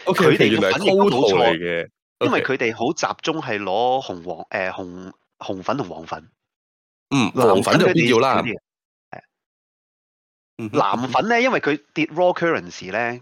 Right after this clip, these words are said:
Speaker 2: 咁除非你有啲，你有紅粉去令到佢谷大佢呢，咁其實佢個，嗰個收益唔夠大嘅。你，如果你尤其是你玩深淵嗰個收益呢，
Speaker 1: 嗯。
Speaker 2: 你一定係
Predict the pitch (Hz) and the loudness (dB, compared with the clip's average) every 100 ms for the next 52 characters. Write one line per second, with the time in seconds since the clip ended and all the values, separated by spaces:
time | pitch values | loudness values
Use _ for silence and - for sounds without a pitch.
0 | - 113 - 98 104 180 147 120 113 107 | -6 -4 -4 -6 -2 -2 0 0 0 -2
1 | 147 147 147 - 110 117 110 113 120 123 | -4 -6 -6 -4 -2 0 2 0 -2 -4
2 | 120 - - 104 90 90 - 139 151 120 | -8 -14 -10 -8 -8 -6 -4 -2 -2 -2
3 | 98 104 104 107 - - - 87 90 90 | -4 -2 -2 -2 -6 -6 -4 -4 -4 -4
4 | 98 107 - - - - 180 208 92 110 | -4 -6 -12 -20 -12 -6 -4 -4 -4 -4
5 | - _ - 123 156 127 - 151 131 160 | -6 _ -8 -4 0 -2 2 2 2 0
6 | 147 123 80 92 95 95 85 85 - _ | 0 -4 -4 -4 -4 -6 -8 -12 -16 _
7 | _ _ 131 151 - 113 190 135 98 92 | _ _ -2 -2 -4 0 0 0 0 -4
8 | 104 117 123 143 135 135 135 135 127 - | 0 0 0 -2 -4 -6 -6 -2 -2 0
9 | 123 131 131 120 117 143 _ 101 87 | -2 -2 -2 -2 -2 -4 _ -8 -6